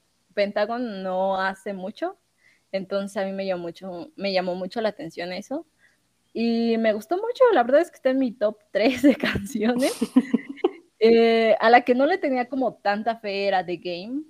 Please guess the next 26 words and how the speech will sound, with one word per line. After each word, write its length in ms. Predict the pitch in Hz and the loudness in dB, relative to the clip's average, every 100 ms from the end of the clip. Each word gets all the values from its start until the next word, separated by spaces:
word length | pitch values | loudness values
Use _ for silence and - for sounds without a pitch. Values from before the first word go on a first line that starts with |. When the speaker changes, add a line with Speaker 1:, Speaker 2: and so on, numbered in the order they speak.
| _ _ | _ _
Speaker 1:
cuando 280 | 185 180 | -8 -6
la 100 | 175 | -8
escuché 320 | 170 185 185 180 | -10 -14 -18 -16
porque 260 | - - | -20 -20
dije, 380 | 101 190 104 - | -20 -18 -18 -16
"Ah, 280 | - 190 190 - | -14 -12 -12 -14
¿cómo 160 | 202 196 | -18 -12
que 140 | 202 | -10
no?". 280 | 190 220 294 _ _ _ _ | -8 -10 -12 _ _ _ _
Pero 160 | 240 240 | 6 8
ya 80 | 247 | 8
Speaker 2:
Ujú. 80 | |
Speaker 1:
después 200 | 226 262 | 6 0
cuando 200 | - 311 | 0 0
la 80 | 277 | 0
escuché 300 | - _ 214 | -2 _ -12
completa, 480 | 240 233 226 208 220 | -8 -6 -6 -4 -6
creo 160 | 220 202 | -6 -8
que 100 | 214 | -8
es 100 | 214 | -6
mi 140 | 220 | -8
favorita 560 | 214 196 180 170 175 185 | -6 -4 -4 -4 -6 -6
del 180 | 165 165 | -4 -4
álbum, 380 | 156 156 - - _ - | -6 -12 -20 -20 _ -4
porque, 800 | 190 180 - 190 180 180 175 170 | -2 -2 -6 -6 -2 -2 -4 -6
mm, 240 | 160 | -8